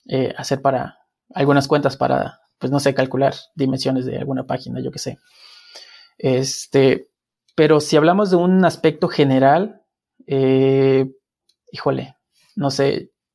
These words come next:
mate-, cualquier, creo que cualquier curso de matemáticas discretas le, le podría funcionar. Lógica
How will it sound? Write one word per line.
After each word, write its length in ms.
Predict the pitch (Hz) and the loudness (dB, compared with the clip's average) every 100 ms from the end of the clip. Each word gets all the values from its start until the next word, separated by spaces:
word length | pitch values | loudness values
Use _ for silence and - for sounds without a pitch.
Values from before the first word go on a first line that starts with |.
| _ - | _ -4
mate-, 240 | 135 - | -2 0
cualquier, 440 | 143 139 165 165 | 0 2 2 2
creo 200 | - 165 | 0 0
que 140 | 170 165 | 0 0
cualquier 300 | 147 139 147 | 0 0 -2
curso 260 | 156 151 | -2 -2
de 80 | 151 | -2
matemáticas 500 | 131 131 139 143 139 | 0 0 -2 -2 -4
discretas 400 | 131 131 139 139 | -2 -4 -2 -2
le, 180 | 131 - | -4 -6
le 160 | 147 135 | -6 -6
podría 260 | 127 135 | -4 -4
funcionar. 520 | 135 131 123 131 131 - - - - - | -4 -6 -4 -4 -6 -12 -20 -20 -20 -4
Lógica 880 | 143 139 143 143 135 135 - - | 0 0 -2 -2 0 2 -2 -6